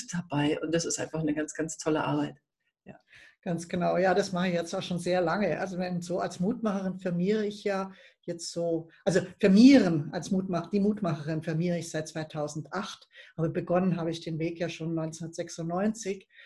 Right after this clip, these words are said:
Speaker 2: äh, mit damals diesem Ausspruch, oder das ist ein Satz, der mich bis heute im Grunde begleitet,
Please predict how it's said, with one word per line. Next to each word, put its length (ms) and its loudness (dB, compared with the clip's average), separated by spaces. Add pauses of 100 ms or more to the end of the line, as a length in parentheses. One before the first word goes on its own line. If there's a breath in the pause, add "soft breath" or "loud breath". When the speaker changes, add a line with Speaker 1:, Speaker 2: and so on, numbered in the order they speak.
(180 soft breath)
Speaker 2:
äh, 100 -2
mit 460 0
damals 640 0
diesem 640 0 (300)
Ausspruch, 640 6
oder 100 2
das 140 0
ist 80 -2
ein 60 2
Satz, 260 2
der 120 0
mich 160 -4
bis 200 -2
heute 460 0 (160 loud breath)
im 120 -2
Grunde 280 2
begleitet, 920 -2